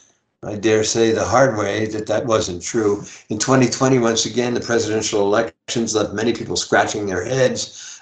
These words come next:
about whether polling still works. Um, there are a couple of articles that I've read by the, um, Pew, um,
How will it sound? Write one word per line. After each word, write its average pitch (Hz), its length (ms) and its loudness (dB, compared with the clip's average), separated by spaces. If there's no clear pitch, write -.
about 104 300 4
whether 110 240 2
polling 120 480 -4
still 113 680 2
works. 131 800 4
Um, 123 400 -2
there 170 160 4
are 160 100 4
a - 20 -4
couple 240 160 0
of 131 120 2
articles 151 400 2
that 135 120 -4
I've 110 220 0
read 113 360 0
by 120 240 2
the, 113 380 -2
um, 110 680 -8
Pew, 139 680 4
um, 110 580 -6